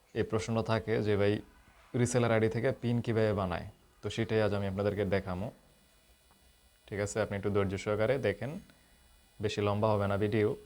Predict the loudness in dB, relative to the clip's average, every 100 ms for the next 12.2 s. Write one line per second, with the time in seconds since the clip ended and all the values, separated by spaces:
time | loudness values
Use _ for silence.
0 | -20 _ _ -20 _ _ _ -10 -6 -2
1 | 0 2 2 2 0 0 0 -2 -6 -12
2 | -16 _ _ _ _ _ _ _ -8 -2
3 | -2 -2 0 0 2 0 0 2 4 4
4 | 4 2 2 0 0 0 2 4 4 4
5 | 4 2 2 0 2 0 2 0 0 -4
6 | -12 -6 -2 -2 0 2 2 2 -2 2
7 | 2 2 2 2 2 0 -2 -14 _ _
8 | _ _ -4 -2 2 4 4 2 2 2
9 | 2 0 -4 -2 -2 0 0 2 2 2
10 | 2 2 0 -2 -4 -4 -4 -2 -4 -2
11 | -6 -4 -4 -2 0 0 0 0 0 -2
12 | -6